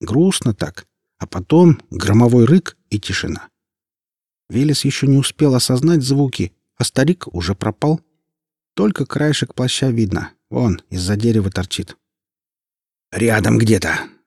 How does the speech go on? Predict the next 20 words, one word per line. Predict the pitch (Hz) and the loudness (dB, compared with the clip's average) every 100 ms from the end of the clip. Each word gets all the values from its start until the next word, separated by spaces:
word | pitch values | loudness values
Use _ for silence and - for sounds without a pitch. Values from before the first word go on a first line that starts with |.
| _ | _
сказал | - 92 95 85 | -10 -6 -4 -6
старик, | - 92 120 - | -6 -4 -4 -6
садясь | - 85 92 - | -8 -6 -6 -6
обратно | 85 104 110 - | -6 -4 -4 -4
минут | 87 87 85 - | -6 -4 -8 -10
через | 87 85 - | -10 -8 -8
пять. | 92 85 - _ _ _ _ _ _ | -8 -10 -14 _ _ _ _ _ _
Прислонившись | 85 - 90 110 107 101 | -14 -8 -2 0 0 -4
плечом | - 98 - 90 | -6 -8 -4 -4
к | 85 | -2
дереву, | 98 127 101 78 | 0 0 0 -4
усмехнулся. | - - 107 - 95 82 - - _ _ _ _ _ - | -8 -6 -6 -4 -6 -6 -10 -14 _ _ _ _ _ 0
«Никогда | 180 - 135 117 104 | 2 2 2 2 2
не | 90 | 2
слышал, | - 120 117 80 | 0 0 0 -4
чтобы | - 101 98 | -6 -2 -2
эти | 92 98 | -2 -4
твари | 101 104 85 | -2 -2 -4
так | - 95 | -8 -10
скулили». | - 98 92 80 80 | -8 -6 -6 -6 -12